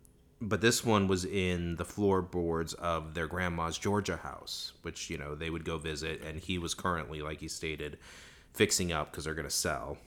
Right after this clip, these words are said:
And inside were letters from Allison's mom, Jessica,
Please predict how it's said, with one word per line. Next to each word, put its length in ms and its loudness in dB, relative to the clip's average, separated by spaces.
And 280 2
inside 560 2
were 220 4
letters 460 6
from 560 0
Allison's 460 0
mom, 260 4
Jessica, 680 0